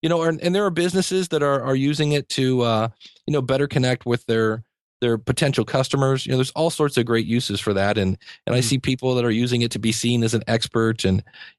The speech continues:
Speaker 1: uh, you know, you have the, the Pat Flynn's of the world. Pat Flynn is another guy. He's an internet marketer
Speaker 2: Yeah.
Speaker 1: that, uh, is having great success with it. So, but, um, yeah, so it's, it's shifted. We started off with really incredibly, you know, technique people. And it's also, that's the other thing has changed.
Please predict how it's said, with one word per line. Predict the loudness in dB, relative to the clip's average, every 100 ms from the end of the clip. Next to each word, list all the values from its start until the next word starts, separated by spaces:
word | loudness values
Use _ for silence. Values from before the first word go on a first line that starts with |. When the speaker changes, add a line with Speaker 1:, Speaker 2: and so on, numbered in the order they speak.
| -4
Speaker 1:
uh, | 0 0 0
you | -2
know, | 0
you | 2 0
have | 0
the, | -2
the | -2
Pat | -2 0 -2
Flynn's | -2 0 0 0
of | 0
the |
world. | 2 2 0
Pat | -2 -6
Flynn | -2 0
is | 2
another | 2 2 2
guy. | 2 2
He's | 0 0
an | 0
internet | 2 0 0
marketer | 0 0 2 0 -2 -8 -20 _ -6
Speaker 2:
Yeah. | -2
Speaker 1:
that, | -2 0
uh, | 0 0 0
is | -2 0
having | 0 0 2
great | 0 -2
success | -4 0 0 0
with | 0 0
it. | 0
So, | 0 0 0 -4 -18 -18 -4
but, | -2 -2 -2
um, | 0 0 0
yeah, | 0 0
so | 0 0
it's, | -2 -2
it's | -2 -2
shifted. | -4 -2 -2 -2
We | -2
started | 0 0 2
off | 0 0
with | -4
really | -2 0 0 2 0 -2 -6 _
incredibly, | -4 -2 0 0 0 0 0 -4 _ _ _ -2
you | 0
know, | 0
technique | 0 -2 -2 -2
people. | -2 -2 0 0 0
And | 0 0 0
it's | -2 0
also, | -2 0 0 0
that's | -2 -2
the | 0
other | 0
thing | 0 -2
has | -2
changed. | -2 0 2 0 -2